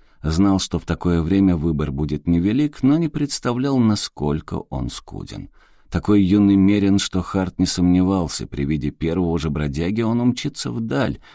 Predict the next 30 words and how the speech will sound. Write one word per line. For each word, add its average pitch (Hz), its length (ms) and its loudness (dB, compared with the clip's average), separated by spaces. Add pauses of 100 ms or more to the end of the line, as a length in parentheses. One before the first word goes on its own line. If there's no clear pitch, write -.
(120)
Ветхая 98 540 0
кобыла, 95 640 0
которую 73 440 -4
он 73 140 0
уже 71 200 -4
брал 73 300 -4
пару 69 300 -6
раз 78 340 -4
и 57 60 -8
решил, 71 380 -6
что - 180 -10
она 65 240 -4
слишком 69 520 -4
уж - 160 -8
медленно 60 440 -6
тащится, - 680 -6 (260)
и 185 320 2
Солелис. 92 960 -2 (300)
Солелис 82 640 0
был 85 240 2
из 80 160 -2
тех 87 380 -2
эквимаров, 82 760 -2
которые 80 460 -4
рвутся 76 460 -6
к - 100 -14
воде, 69 400 -4
стоит 62 400 -6
только 69 380 -6
отвернуться, 107 680 -2